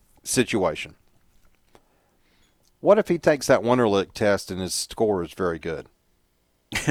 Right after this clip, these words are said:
Speaker 2: Then I'm gonna have even more questions on why you're doing what you're doing.
Speaker 1: Right.
Speaker 2: Yeah.
Speaker 1: But, well, I mean, that could hap-, so, because l-, let's, let's be honest. With what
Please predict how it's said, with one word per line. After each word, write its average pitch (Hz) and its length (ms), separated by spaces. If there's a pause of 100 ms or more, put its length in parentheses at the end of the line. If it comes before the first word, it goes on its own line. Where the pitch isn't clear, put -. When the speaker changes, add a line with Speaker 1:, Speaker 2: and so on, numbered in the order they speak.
(120)
Speaker 2:
Then 151 400
I'm 190 80
gonna 135 260
have 139 160
even 110 280
more 107 240
questions 117 520
on 127 120
why 127 240
you're 123 120
doing 123 340
what 120 200
you're 120 80
doing. 110 480
Speaker 1:
Right. 131 340 (260)
Speaker 2:
Yeah. 131 180
Speaker 1:
But, 127 140
well, 143 100
I 131 40
mean, 135 160
that 147 220
could 156 120
hap-, 156 280 (160)
so, 156 320
because 151 400 (540)
l-, 151 160
let's, 175 300
let's 190 220
be 139 160
honest. - 480 (1800)
With 123 200
what 147 460